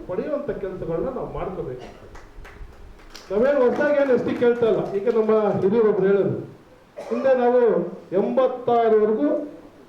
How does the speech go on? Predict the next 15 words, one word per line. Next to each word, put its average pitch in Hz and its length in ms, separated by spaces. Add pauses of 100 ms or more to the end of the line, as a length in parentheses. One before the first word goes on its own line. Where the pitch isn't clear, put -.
(140)
ಸಾವಿರದ 196 300
ಒಂಬೈನೂರ 214 440
ಎಪ್ಪತ್ತಾರವರೆಗೂ 196 600
ನಾವು, 190 120 (520)
ಎಪ್ಪತ್ತೈದವರೆಗೂ 214 840
ನಾವು 185 180
ಎಸ್ 196 140
ಟಿನಲ್ಲೇ 226 340
ಇದ್ದಿತ್ತು. - 320 (960)
ತದನಂತರ 247 480 (140)
ಕಾರಣಾಂತರಗಳಿಂದ 226 720 (800)
ನಮ್ಮನ್ನ 196 240 (140)
ಪಟ್ಟಿಯಿಂದ 202 380 (1120)
ಹೊರ 202 180
ಹಾಕಲಾಗಿತ್ತು. 180 540